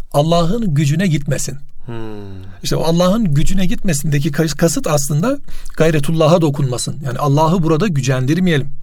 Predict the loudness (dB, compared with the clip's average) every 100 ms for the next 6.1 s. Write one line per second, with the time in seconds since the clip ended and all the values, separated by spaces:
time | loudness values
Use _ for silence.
0 | -4 -6 -8 -10 -12 -2 0 0 -2 -6
1 | -14 -14 -18 -18 -8 -8 -4 -6 -2 -2
2 | 0 -2 -2 -2 -4 -6 -6 -8 -6 -6
3 | -4 -2 0 0 0 -4 -6 -4 -2 0
4 | 0 0 0 -2 0 0 0 0 -6 -8
5 | -10 -8 -6 -2 0 2 2 2 2 0
6 | -2